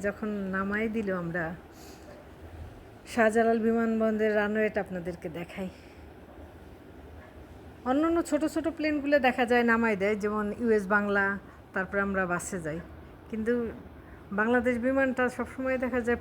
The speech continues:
পার্কিং পায়, পার্কিং করে সে নামায় আর বাসে করে যাওয়া লাগে না। তো এই যে আমরা বিমান থেকে নামতেছি, মনে হয় কি সুড়ঙ্গ পথ, তাই না? নামাটা আমার কাছে দেখতে ভালোই লাগে। হাজী সাহেবরা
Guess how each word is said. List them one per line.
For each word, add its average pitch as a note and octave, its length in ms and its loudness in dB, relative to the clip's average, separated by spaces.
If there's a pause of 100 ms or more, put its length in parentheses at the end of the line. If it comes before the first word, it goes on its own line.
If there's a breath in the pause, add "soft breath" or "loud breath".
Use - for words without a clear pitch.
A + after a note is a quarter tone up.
পার্কিং G3+ 280 -2 (100)
পায়, G#3+ 220 -2
পার্কিং F#3+ 280 -4 (120)
করে F3+ 280 -8
সে G3+ 100 -4 (120)
নামায় F3+ 280 -4 (120)
আর F3 60 -2 (100)
বাসে F3+ 260 -2
করে E3 160 -4 (100)
যাওয়া C3 200 -4
লাগে - 240 -10
না। F#3+ 60 -10 (1500)
তো - 120 -14
এই E3+ 80 -2
যে F3+ 120 -2
আমরা F#3 240 0
বিমান G3 220 2 (120)
থেকে F#3+ 240 -2
নামতেছি, F#3 440 -4 (1120 loud breath)
মনে A3 160 2
হয় G#3+ 120 -4
কি A#3+ 140 -4
সুড়ঙ্গ B3 320 4 (140)
পথ, E3+ 220 -4
তাই G#3 180 -6
না? C4+ 60 -8 (1300 loud breath)
নামাটা A3 320 -2
আমার A3 180 -2
কাছে - 220 -6
দেখতে A3 200 -2 (120)
ভালোই F3 300 0
লাগে। D#3+ 220 -8 (380)
হাজী F#3+ 280 0
সাহেবরা F#3+ 360 -2